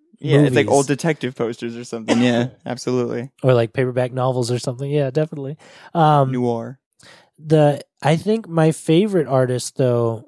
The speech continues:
Speaker 2: throughout the, the run is Hefte Palo. He did the very scratchy kind of stuff.
Speaker 1: Mm-hmm.
Speaker 2: His stuff, like, his issues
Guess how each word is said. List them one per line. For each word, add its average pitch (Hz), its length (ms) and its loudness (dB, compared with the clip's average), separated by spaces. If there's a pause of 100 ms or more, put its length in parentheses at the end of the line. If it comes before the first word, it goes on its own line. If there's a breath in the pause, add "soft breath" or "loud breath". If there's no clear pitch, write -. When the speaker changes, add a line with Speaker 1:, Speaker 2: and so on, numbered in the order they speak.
(100)
Speaker 2:
throughout 127 280 2
the, 120 360 0
the 127 100 0
run 117 460 -2
is 117 480 -4 (400)
Hefte 131 460 -2
Palo. 101 440 -10 (440)
He 147 200 0
did 135 260 0
the 127 260 4
very 127 280 2
scratchy 135 680 -2
kind 127 240 -6
of 123 100 -4
stuff. 117 380 -2
Speaker 1:
Mm-hmm. 135 320 -4
Speaker 2:
His 120 220 0
stuff, 135 400 0
like, 135 260 -2
his 160 240 0
issues 147 680 -2